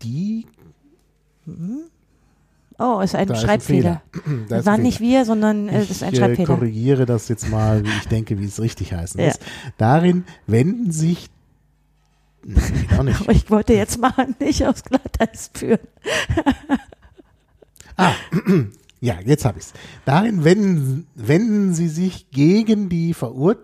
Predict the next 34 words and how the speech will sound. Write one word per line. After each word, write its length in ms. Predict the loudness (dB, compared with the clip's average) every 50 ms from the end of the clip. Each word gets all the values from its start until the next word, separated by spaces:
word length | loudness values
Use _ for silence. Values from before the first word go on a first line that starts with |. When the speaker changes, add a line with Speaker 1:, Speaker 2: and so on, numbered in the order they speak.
| _ _ _ -10 -8
Speaker 1:
die 120 | -6 -6 -6
Vorverurteilung 1120 | -2 0 2 2 2 2 0 -2 -4 -2 0 0 0 0 2 2 2 2 2 0 -2 -4 -8 -14 -20 -20 -18 -10 -6
als 160 | -6 -6 -6
Störenfriede 800 | -4 0 2 4 4 4 4 2 -2 0 0 0 2 2 2 0
und 120 | -2 -4
Krawallmacher. 640 | -2 -2 0 0 2 2 2 0 -2 -4 -8 -12 -18 -20 -20 _ _ _ _ _ _ _ _ _ _ _ _
Also 140 | -10 -10 -8
da 40 | -8
steht 160 | -10 -8 -6
ganz 160 | -4 -4 -4 -4
was 120 | -6 -6
anderes, 300 | -4 -2 -2 -4 -4 -4
aber 120 | -6 -6 -6 -4 2
ich 100 | 2 2 2 2
muss 180 | -4 0 2 2
Speaker 2:
Ja, 80 | 2
Speaker 1:
das 260 | 0 -2 -10 -12 -10 -4
Speaker 2:
ja. 260 | 0 2 4 4 2 2 -2 0
Speaker 1:
korrigieren. 440 | 0 2 2 2 0 -2 -2 -2 -4 -8 -14 -14 -12 -10 -10 -2 2
Und 180 | 2 2 2
es 220 | 2 -2 -2 0 2
heißt, 580 | 4 4 6 6 6 4 2 -2 -6 -12 _ -20 -20 -20 -20 _ _ 0
wir 200 | 2 4 4 4
Speaker 2:
Zitat. 400 | 4 4 4 2 2 -2 -6 -14
Speaker 1:
wer-, 40 | -16 _ _ _ _ _ _ _ _ _ _ _ -8
und 80 | -4 -4
es 140 | -4 -4 -2
heißt, 280 | 0 0 0 0 -2 -6
jetzt 100 | -12 -10
kommt 180 | -10 -10 -10
die 80 | -10 -14
Zi-, 160 | -14 -14 -16 _
das 160 | -10 -12 -10 -10
Zitat, 320 | -12 -6 -4 -4 -4